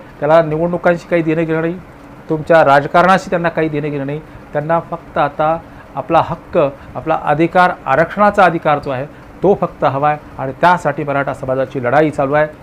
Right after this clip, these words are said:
नरेंद्र मोदीजींनासुद्धा याचा विचार करावा लागेल, अन्यथा नरेंद्र मोदीजींच्या विरोधात आपण पाहतोय की एक हजार मराठा त्यांच्या विरोधात उमेदवार उभे राहिलेले आपल्याला पाहायला मिळतील.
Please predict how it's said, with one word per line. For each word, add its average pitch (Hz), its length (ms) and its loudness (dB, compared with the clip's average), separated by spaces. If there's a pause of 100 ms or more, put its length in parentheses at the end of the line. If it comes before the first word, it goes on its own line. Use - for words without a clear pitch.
(400)
नरेंद्र 147 520 0
मोदीजींनासुद्धा 156 960 0 (240)
याचा 131 180 -2
विचार 160 320 0
करावा 160 320 0
लागेल, 143 260 -2 (240)
अन्यथा 143 500 2 (500)
नरेंद्र 165 380 2
मोदीजींच्या 170 520 -2
विरोधात 139 420 0
आपण 131 160 -4
पाहतोय 127 440 -6
की 143 260 -10
एक 160 160 -2 (160)
हजार 139 320 4 (880)
मराठा 165 420 0 (520)
त्यांच्या 139 300 2
विरोधात 156 460 4
उमेदवार 160 360 0
उभे 147 160 -2
राहिलेले 135 300 -2
आपल्याला 131 260 -4
पाहायला 127 240 -2
मिळतील. 127 320 -6